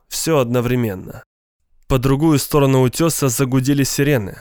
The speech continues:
Наконец-то прибыла пожарная команда, но тушить было уже нечего. Весь дом рассыпался, и обгорелые обломки свалились в океан.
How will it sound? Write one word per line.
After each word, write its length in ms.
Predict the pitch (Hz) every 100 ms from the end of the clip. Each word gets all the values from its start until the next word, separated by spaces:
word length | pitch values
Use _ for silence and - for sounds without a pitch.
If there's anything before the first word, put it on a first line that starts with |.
| -
Наконец-то 840 | 123 139 123 143 147 165 - 156
прибыла 480 | 147 147 147 139 139
пожарная 540 | - 123 120 131 131 127
команда, 540 | 143 165 160 117 110
но 360 | 107 123 127 - - - -
тушить 460 | - 135 - 160 143
было 280 | 113 139 131
уже 260 | 123 120
нечего. 580 | 120 123 123 - - - - _ - - -
Весь 420 | 113 127 165 - -
дом 380 | 123 165 160
рассыпался, 800 | 127 123 - 180 131 110 - 104 -
и 80 | 127
обгорелые 640 | 127 123 135 151 156 131
обломки 460 | 123 131 151 143 127
свалились 680 | - 120 123 135 127 117 117
в 80 |
океан. 500 | 117 - 117 113 87